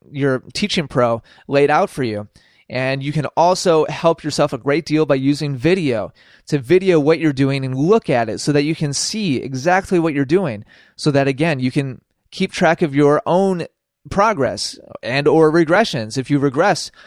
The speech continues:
then you can go look at the video and, uh, and say, "Wow, look, I, I'm going right back into that old habit again."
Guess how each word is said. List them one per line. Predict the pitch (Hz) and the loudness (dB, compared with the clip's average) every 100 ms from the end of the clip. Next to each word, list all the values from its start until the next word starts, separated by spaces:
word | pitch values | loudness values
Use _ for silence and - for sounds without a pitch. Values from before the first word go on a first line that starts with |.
| _ - | _ -4
then | 143 | -4
you | 143 | -2
can | 143 | 2
go | 151 170 | 4 4
look | 156 185 | 4 2
at | 185 | 0
the | 147 | 0
video | 131 143 139 127 127 120 - | 0 2 4 4 2 0 -4
and, | - 123 131 131 135 | -4 -4 -4 -2 0
uh, | 123 98 | 2 0
and | 135 | -2
say, | 139 | -2
"Wow, | 127 147 143 117 | 2 2 2 2
look, | 147 110 | 0 0
I, | 107 113 | -10 -8
I'm | 120 127 | -8 -8
going | 110 147 151 123 | -2 2 2 0
right | 120 156 | 0 0
back | 160 151 156 | 0 0 -2
into | 156 147 | -2 0
that | 135 127 | 0 0
old | 131 139 | 0 -2
habit | 131 151 135 | -2 -2 -4
again." | 110 101 73 | -6 -10 -14